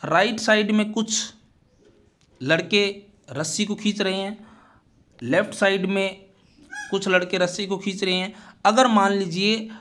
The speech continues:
राइट साइड में इन चारों ने मिलकर के कितना फोर्स लगाया, पचास न्यूटन फोर्स लगाया, और अगर लेफ्ट साइड में जो रस्सी खींच रहे हैं,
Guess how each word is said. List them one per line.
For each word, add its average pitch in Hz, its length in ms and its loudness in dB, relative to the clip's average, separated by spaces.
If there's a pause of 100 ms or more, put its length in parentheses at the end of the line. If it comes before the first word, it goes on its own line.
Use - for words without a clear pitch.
(140)
राइट 202 360 2
साइड 190 400 2
में 170 420 0 (840)
इन 220 200 4
चारों 214 340 6
ने 214 120 6
मिलकर 185 420 0
के 208 220 0 (400)
कितना 202 340 0
फोर्स 196 340 -2
लगाया, 185 380 4 (180)
पचास 185 460 4
न्यूटन 170 420 -4
फोर्स 160 340 -8
लगाया, 151 360 -10 (600)
और 240 360 4
अगर 220 280 4 (760)
लेफ्ट 175 360 0
साइड 202 320 2
में 202 200 0
जो 196 140 4
रस्सी 180 360 -2
खींच 196 280 -6
रहे 175 240 -2
हैं, 170 380 -8